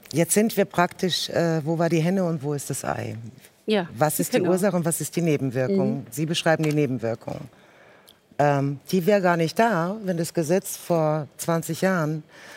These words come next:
Speaker 1: beinhaltet hätte, wisst ihr, wenn ihr Eigentum nutzt, dann habt ihr dafür entweder zu bezahlen oder lasst es sein oder ihr fragt vorher.
Speaker 2: Mhm.
Speaker 1: So wie man das
Speaker 2: Aber so
Speaker 1: immer
Speaker 2: ist das
Speaker 1: macht.
Speaker 2: Gesetz ja ausgestaltet. So funktioniert
Speaker 1: Nein.
Speaker 2: das Urheberrechtsgesetz ja.
Speaker 1: Ja, aber nicht das Digitale. Wir reden ja jetzt von einer Digitalsituation.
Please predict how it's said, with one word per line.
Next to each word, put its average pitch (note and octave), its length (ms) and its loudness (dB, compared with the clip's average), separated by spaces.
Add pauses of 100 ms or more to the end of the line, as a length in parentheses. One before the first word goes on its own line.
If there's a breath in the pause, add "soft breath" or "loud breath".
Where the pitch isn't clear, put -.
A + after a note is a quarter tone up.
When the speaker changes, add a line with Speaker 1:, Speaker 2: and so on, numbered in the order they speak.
(480 loud breath)
Speaker 1:
beinhaltet F3+ 640 2
hätte, E3+ 240 -2
wisst F3 240 -2
ihr, G3 160 2
wenn E3 140 0
ihr E3+ 120 0
Eigentum E3 600 -2
nutzt, G#3 520 -2
dann D#3+ 200 0
habt - 180 -6
ihr F3 60 -2
dafür D#3+ 460 -2
entweder E3+ 300 -2
zu - 120 -10
bezahlen E3 380 -2
oder D3+ 160 -2
lasst C#3 240 -4
es D3 120 -4
sein D#3 280 0 (280 loud breath)
oder - 140 -2
ihr A#2 120 -2
fragt - 340 -2
vorher. - 440 -6
Speaker 2:
Mhm. F3+ 120 -10 (340 loud breath)
Speaker 1:
So G#3+ 160 -2
wie A#3+ 80 2
man G#3+ 140 2
das G#3 100 0
Speaker 2:
Aber B3 80 2
so G#3+ 60 2
Speaker 1:
immer G3+ 100 4
Speaker 2:
ist E3+ 100 2
das - 100 2
Speaker 1:
macht. - 60 -2
Speaker 2:
Gesetz G3+ 300 -2
ja F#3+ 160 2
ausgestaltet. F#3 600 -2
So G3+ 200 -2
funktioniert F#3 360 2
Speaker 1:
Nein. G#3+ 100 6
Speaker 2:
das - 80 0
Urheberrechtsgesetz F3+ 800 -2
ja. F3+ 160 -2 (180)
Speaker 1:
Ja, D#3+ 440 2
aber D3+ 200 2
nicht E3 140 -2
das E3+ 120 -2
Digitale. E3 680 -2
Wir C3 120 0
reden D#3 180 2
ja D#3+ 80 6
jetzt D#3+ 220 2
von E3+ 120 0
einer D#3 80 2
Digitalsituation. C#3 1080 -2